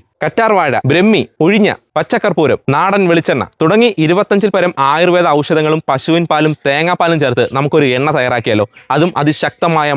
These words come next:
മൈഗ്രെയിൻ തലവേദനയ്ക്ക് വേണ്ടി. അപ്പോൾ ദേ ഇതാണ് ഞാൻ ആ പറഞ്ഞൊരു എണ്ണ. ഇത് എങ്ങനെ ഉപയോഗിക്കാമെന്ന് ആദ്യം ഞാൻ കാണിച്ചു തരാം. നമുക്ക് ചെയ്യേണ്ടതെന്ന് പറയുന്നത് ദാ ഇതുപോലൊരു പാത്രത്തിലോ മറ്റോ എങ്ങനെയെങ്കിലും എടുക്കുക. അതിനുശേഷം നമ്മുടെ മൂന്ന് വിരൽ, ദാ നമ്മുടെ ഈ ഒരു മൂന്ന് വിരലെടുത്ത്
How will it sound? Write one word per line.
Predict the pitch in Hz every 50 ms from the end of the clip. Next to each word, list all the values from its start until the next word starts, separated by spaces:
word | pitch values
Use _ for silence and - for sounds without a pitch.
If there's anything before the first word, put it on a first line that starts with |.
| 131
മൈഗ്രെയിൻ | 131 131 139 143 135 143 160 147 131 139
തലവേദനയ്ക്ക് | 127 131 131 143 143 143 143 120 127 113
വേണ്ടി. | 104 95 - - _ _ _ - 139
അപ്പോൾ | - 196 202 196
ദേ | 220 220 202 - 147
ഇതാണ് | 160 196 190 190 190 180
ഞാൻ | 170 170 170
ആ | 165 -
പറഞ്ഞൊരു | 156 151 151 151 147 147 139 - 117
എണ്ണ. | 120 127 135 139 - 127
ഇത് | 127 139 135 131
എങ്ങനെ | 139 147 160 165 143 123
ഉപയോഗിക്കാമെന്ന് | 127 143 151 156 156 151 160 147 131 127 127 117
ആദ്യം | 117 120 120 120
ഞാൻ | 110 117
കാണിച്ചു | 110 110 110 - 110
തരാം. | 104 143 - 143
നമുക്ക് | 139 135 160 147
ചെയ്യേണ്ടതെന്ന് | 147 147 143 147 151 143
പറയുന്നത് | 135 131 123 123 160 - 131
ദാ | 135 123
ഇതുപോലൊരു | 123 131 139 131 123 - -
പാത്രത്തിലോ | 110 110 110 127 127 117 127 131 151 - -
മറ്റോ | 131 117 127 127
എങ്ങനെയെങ്കിലും | 123 123 127 127 123 123
എടുക്കുക. | 110 101 - 123 139 - - - - _
അതിനുശേഷം | - 143 147 143 - 151
നമ്മുടെ | 143 143 147 151 143 143
മൂന്ന് | 147 165 170 151
വിരൽ, | 127 113 113 117
ദാ | 131 131
നമ്മുടെ | 120 123 131 131
ഈ | 127
ഒരു | 123 120 123
മൂന്ന് | 131 139 147 139 117
വിരലെടുത്ത് | 113 120 123 113 104 - 147